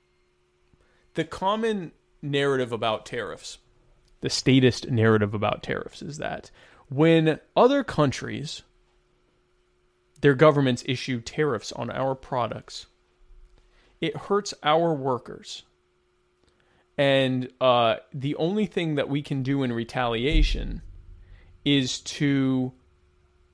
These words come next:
pass our own tariffs to hurt them as a negotiation tactic to either get Americans to just, and this is where the groups diverge. One group says that we want tariffs to remain sky high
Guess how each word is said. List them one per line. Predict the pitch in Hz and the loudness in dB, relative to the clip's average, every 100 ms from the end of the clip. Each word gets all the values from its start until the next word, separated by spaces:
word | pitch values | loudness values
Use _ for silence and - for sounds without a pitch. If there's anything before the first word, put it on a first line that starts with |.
| _ _ _ _ _ _ _ _ _ - | _ _ _ _ _ _ _ _ _ 2
pass | 160 156 139 | 4 4 4
our | 123 | 2
own | 156 196 | 4 2
tariffs | 147 110 - - - - _ _ _ _ _ _ _ _ _ _ | 0 -4 -10 -14 -14 -16 _ _ _ _ _ _ _ _ _ _
to | 135 | -6
hurt | 113 139 - | 0 0 0
them | 123 143 101 76 - - _ _ _ _ - | -2 -2 -2 -8 -16 -18 _ _ _ _ -2
as | 131 123 | 0 2
a | 120 | 0
negotiation | 123 170 185 185 170 143 123 | 6 8 8 8 6 6 2
tactic | 117 110 117 117 - _ _ _ | 2 2 -2 -4 -10 _ _ _
to | - 143 139 | -2 2 6
either | 135 131 131 | 6 6 2
get | 127 247 240 | 6 6 6
Americans | 165 165 160 170 156 - | 4 4 4 0 -2 -4
to | 131 | -6
just, | 120 117 - 151 | -4 -4 -4 -8
and | 147 156 | -2 0
this | 156 | 2
is | 147 | 4
where | 143 123 - - | 6 6 0 -12
the | - 131 | -2 2
groups | 151 143 - | 4 4 4
diverge. | 143 123 117 104 | 2 4 4 2
One | 135 147 | 0 2
group | 160 - | 2 2
says | 160 139 | 2 2
that | 123 | 2
we | 196 | 4
want | 254 233 - | 8 6 6
tariffs | 196 208 170 | 6 4 2
to | 143 135 | -2 2
remain | 143 160 165 | 4 4 4
sky | 143 170 156 160 151 | 2 0 6 8 8
high | 147 151 147 | 8 8 8